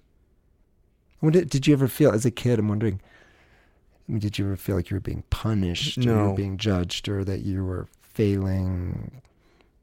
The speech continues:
Speaker 1: God, or that there was, yeah, any sort of
Speaker 2: No. Even now, it, it's kind of weird to talk about 'cause it feels a little taboo, like I'm s-, s-, stepping on eggshells 'cause I'm not trying to, well, 'cause it's what I grew up in.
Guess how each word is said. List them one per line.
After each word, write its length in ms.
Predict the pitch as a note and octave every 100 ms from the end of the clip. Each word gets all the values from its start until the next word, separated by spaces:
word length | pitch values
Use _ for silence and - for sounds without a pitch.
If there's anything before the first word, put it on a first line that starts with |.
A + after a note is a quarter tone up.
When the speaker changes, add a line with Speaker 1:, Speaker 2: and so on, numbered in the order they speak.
| _ -
Speaker 1:
God, 340 | G2 F#2 F2+
or 60 | F2+
that 160 | F#2
there 100 | G2+
was, 140 | F2+ G#2
yeah, 160 | F#2
any 220 | - G2+
sort 260 | F2 - F#2+
of 200 | F2 - _ _ _ _ _ _ _ _ -
Speaker 2:
No. 340 | G#2 G2 G#2+ -
Even 280 | D3 D3+ A2+
now, 220 | A#2 G#2
it, 120 | F#2+
it's 180 | F#2+ -
kind 220 | - A#2+
of 180 | G2 D2+ - _ A2+
weird 240 | G#2+ G2+
to 60 | -
talk 220 | G#2+ G#2
about 220 | F#2+ F#2+
'cause 80 | -
it 60 | -
feels 520 | B2 A2 F#2 - - - _ _ _ -
a 40 |
little 280 | G#2+ F#2 -
taboo, 420 | - G2 F#2 F#2+
like 180 | F2 F#2
I'm 80 | F#2
s-, 260 | - - - _ -
s-, 120 | - _
stepping 360 | - - G#2 G2
on 140 | F#2 -
eggshells 480 | G2+ F#2+ - - -
'cause 140 | -
I'm 100 | F#2
not 200 | F#2+ F#2+
trying 280 | - G2 F#2+
to, 280 | - F2+ F#2+ _ _ _ _
well, 80 | B2
'cause 60 | -
it's 60 |
what 100 | A#2
I 60 | F#2
grew 200 | - F2+
up 140 | G#2+
in. 160 | A1+